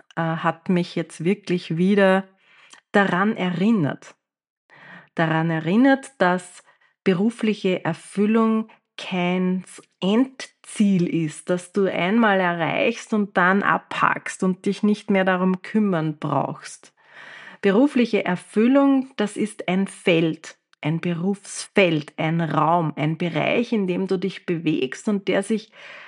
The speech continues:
aber mit dir auch verändert oder verändern darf. Gerade wenn du eine hochsensible, vielseitige Persönlichkeit bist,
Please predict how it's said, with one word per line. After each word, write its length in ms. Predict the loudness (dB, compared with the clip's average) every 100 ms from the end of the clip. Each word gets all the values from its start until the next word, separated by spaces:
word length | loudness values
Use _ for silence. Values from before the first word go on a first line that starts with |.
| -6
aber 300 | 0 2 4
mit 500 | 6 6 4 -2 0
dir 300 | 4 6 6
auch 320 | 4 4 -2
verändert 1120 | -8 -6 -6 -2 0 2 2 2 0 -2 -4 -16 -6
oder 180 | -4
verändern 720 | -2 -2 -2 0 0 0 0 0
darf. 600 | 0 0 -4 -8 -20 -20 _ _ _ _ _ -20 -20 _
Gerade 580 | -2 0 2 2 4 4
wenn 180 | 4 4
du 120 | 2
eine 460 | 0 0 0 -2 -2
hochsensible, 1200 | -4 -4 -4 -2 -2 -2 -2 -2 -2 -4 -6 -12 0
vielseitige 880 | 4 4 2 0 0 0 -4 -2 -2
Persönlichkeit 1000 | -2 -4 -4 -2 -2 -4 -4 -4 -4 -4
bist, 520 | -4 -4 -8 -20 -20